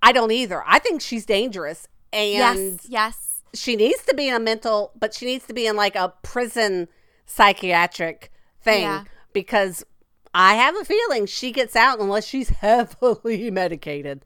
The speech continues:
Speaker 2: Yeah.
Speaker 1: Something else is gonna happen.
Speaker 2: Yeah.
Speaker 1: That she's not gonna be normal. And that's one of the moms had said about them, because they've gone in so young, that when they get out in twenty-five years, it's almost like, what's worse,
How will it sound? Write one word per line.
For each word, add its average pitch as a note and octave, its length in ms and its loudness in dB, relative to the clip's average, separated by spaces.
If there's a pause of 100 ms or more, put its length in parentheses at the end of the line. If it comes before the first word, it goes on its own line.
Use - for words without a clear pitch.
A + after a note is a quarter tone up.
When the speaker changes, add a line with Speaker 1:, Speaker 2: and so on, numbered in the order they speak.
Speaker 2:
Yeah. A#3 440 -4 (300)
Speaker 1:
Something G3+ 280 0
else F3 200 -4
is - 80 -20
gonna D3 160 -6
happen. C3+ 360 -10 (680)
Speaker 2:
Yeah. A3 280 -4
Speaker 1:
That - 100 -6
she's F3+ 300 -4
not E3+ 200 0
gonna D#3 120 -8
be D3 120 -8
normal. D#3 360 -6 (260)
And B3 160 4
that's D4 220 4
one D#4+ 180 0
of C#4 60 4
the B3 60 4
moms A#3+ 420 6
had G#3 180 0
said G#3+ 680 2 (160)
about F#3 580 6
them, E3+ 520 2 (440)
because G#3 200 -6
they've G3 140 0
gone G3 260 6
in F#3 140 -2
so F#3 340 0
young, E3 640 2 (280)
that F3+ 560 6 (200)
when G3+ 200 -2
they F3+ 120 -4
get F#3 160 -4
out F#3+ 180 2
in F#3+ 60 -12
twenty-five G3 580 0
years, F3 640 -6 (440)
it's A#3+ 240 -2
almost B3+ 340 -2
like, A3+ 240 0
what's G#3 500 -2
worse, G#3 420 -4